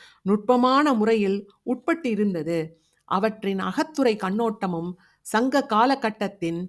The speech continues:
மனநிலையையே பிரதிபலித்தது. நீதி நூல்களில் அற தரிசனங்களை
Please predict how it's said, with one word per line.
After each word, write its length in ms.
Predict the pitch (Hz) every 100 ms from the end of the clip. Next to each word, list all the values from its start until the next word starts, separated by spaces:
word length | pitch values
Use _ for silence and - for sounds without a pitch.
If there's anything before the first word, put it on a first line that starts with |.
| - _ -
மனநிலையையே 880 | 170 220 269 247 240 240 226 220 254 -
பிரதிபலித்தது. 800 | - 185 202 262 220 214 160 170 165 156 - _ _ _ 175
நீதி 320 | 233 262 247
நூல்களில் 600 | 202 220 233 214 180 185 190 - _ _ _ _
அற 300 | 170 202 269
தரிசனங்களை 800 | 208 214 247 262 226 202 175